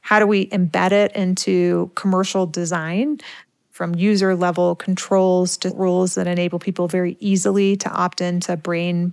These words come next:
protecting mechanisms? What does it mean from aligning incentives in society? How do we make brain health and wellness a national and international priority so that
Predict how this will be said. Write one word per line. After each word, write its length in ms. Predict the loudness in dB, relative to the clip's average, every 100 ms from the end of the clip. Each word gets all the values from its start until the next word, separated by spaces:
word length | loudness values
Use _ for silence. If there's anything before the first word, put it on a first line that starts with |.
| -6
protecting 680 | -8 -4 -6 -4 -4 -4 -4
mechanisms? 640 | -6 -4 -2 0 -2 -4 -10 -16 -20 -20 _ 0
What 140 | 2
does 140 | 2
it 120 | 0 2
mean 280 | 2 2
from 400 | 0 -2 -2 -2 -2
aligning 440 | 0 2 0 -2
incentives 760 | -2 -2 -2 0 0 -2 -2
in 120 | -4 -4
society? 760 | -4 -6 -4 -2 0 0 -2 -10 -20 -20 _ _ -10
How 240 | 0 2
do 80 | 2
we 140 | 2
make 280 | 0 -4 -4
brain 280 | -2 0 0
health 340 | 0 0 -2
and 180 | -2 -2
wellness 540 | -2 0 0 0 -2 -8 -6
a 400 | -6 -4 -4 -4
national 540 | -2 0 -2 -2 -2
and 120 | -2 -2
international 600 | -2 0 0 0 0 -2
priority 560 | 0 2 2 2 2
so 300 | 0 0 0
that 320 | 0 0 -2